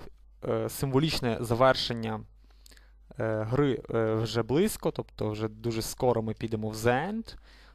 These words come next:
то пора вже на цій мапі зробити щось своїми руками, щось справді цікаве. І я вирішив побудувати фортецю.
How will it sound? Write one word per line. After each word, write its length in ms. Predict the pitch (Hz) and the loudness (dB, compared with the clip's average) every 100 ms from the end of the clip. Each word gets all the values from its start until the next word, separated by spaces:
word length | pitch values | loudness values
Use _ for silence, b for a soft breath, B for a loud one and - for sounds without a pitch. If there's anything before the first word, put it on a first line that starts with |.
| - | -10
то 200 | - 104 | -2 -2
пора 340 | - 117 165 | 2 6 6
вже 140 | 165 123 | 6 4
на 100 | 120 | -2
цій 180 | - 135 | -2 -2
мапі 300 | 131 135 117 | 0 0 -2
зробити 520 | 110 117 123 - 110 | -2 0 0 -2 -4
щось 380 | - - 113 104 | -6 -4 -4 -4
своїми 480 | - - 113 113 | -8 -6 -4 -2
руками, 500 | 113 - 170 226 196 | -4 -2 0 0 -2
щось 220 | 175 - - | -4 -6 -8
справді 340 | - 117 110 | 0 0 0
цікаве. 580 | - - 151 190 190 170 - b b b b b b b | -10 -4 -2 0 -2 -6 -12 b b b b b b b
І 140 | 123 123 | -6 2
я 140 | 147 | 4
вирішив 320 | 147 151 - | 4 2 0
побудувати 460 | - - 117 131 127 | -6 -6 2 4 4
фортецю. 580 | - - 98 87 - | -2 -2 -2 -2 -6